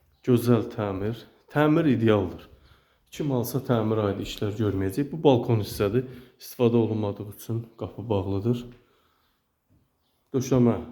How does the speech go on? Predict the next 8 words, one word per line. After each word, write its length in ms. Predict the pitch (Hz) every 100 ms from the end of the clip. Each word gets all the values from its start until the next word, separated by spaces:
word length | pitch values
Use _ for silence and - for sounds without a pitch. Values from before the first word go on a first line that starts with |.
| - -
e, 120 | 95 95 95 92 92 _ _ -
taxtadan, 540 | 107 - 98 101 101
şam 280 | - - 101
ağacından 400 | 92 90 - 98
olan 200 | 90 90 - _ _ _ _
taxtadan 580 | 101 - 98 95 101 104 - _ _ _ _ _ _ _ _ _ _ _ _ _
qəşəng 420 | 117 - 107 90 -
təmir, 480 | 104 92 92 95